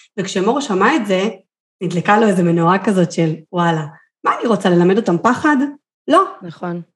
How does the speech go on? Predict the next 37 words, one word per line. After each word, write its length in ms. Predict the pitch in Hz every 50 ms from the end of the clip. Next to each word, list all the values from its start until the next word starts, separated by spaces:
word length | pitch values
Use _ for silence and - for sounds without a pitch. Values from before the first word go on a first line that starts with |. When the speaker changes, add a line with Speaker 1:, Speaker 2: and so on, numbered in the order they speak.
| _ _ _ _ -
Speaker 1:
"יש 160 | 254 269 277
לכם 220 | 359 - 269 240 208
חלום, 500 | - - 202 196 196 196 196 220 254 -
קומו 260 | - 359 392 403 359
רוצו 320 | 302 320 339 330 - 359
איתו, 380 | 311 233 - - 196 180 180 -
מקסימום 540 | 247 294 330 302 - - 311 294 302 320 320
הוא 100 | 277 233
יתרסק, 460 | 214 208 190 180 180 - 226 202 185 -
הכל 240 | 220 208 - 285 294 285 285 -
טוב. 240 | 175 165 156 160 - _ _ _ _ -
נסתגל, 500 | 208 180 - - 220 220 214 262 277 285 285
Speaker 2:
בדיוק. 80 | 254 208
Speaker 1:
נתמודד, 480 | 196 - 214 190 - - 247 285 302 262 262 320 - - - _ _ _ -
נטייל 360 | 214 180 185 226 233 254 285
את 80 | 277 214
זה 60 | 226
למקום 400 | 208 196 190 185 185 - 226 214
אחר, 320 | 185 - - 202 175 170 160 -
אבל 260 | 175 170 180 180 180 180 - - _ _ _ _ -
אל 160 | 247 285 269
תוותר 200 | 269 294 302 311
על 160 | 285 285 277 254
החלומות 420 | 233 - 226 226 226 240 247 240
שלך." 280 | - 277 262 - - 170 170 - - _ _ _ _ _
ואני 100 | 190 185
חושבת 260 | 185 - 247 240 262 -
שזה 220 | 208 180 190 208
אחד 180 | 202 - 208 208
הדברים 380 | 202 190 175 180 180 190 202
שגם 320 | 190 - 190 185 185 190 190
כן 140 | 196 208 196
מאוד 200 | 180 175 185 196
מאוד 140 | 208 202 185
לקחתי 380 | 180 170 - 175 - - - 180
איתי 160 | 180 180 175
קדימה. 340 | - 170 165 170 165 160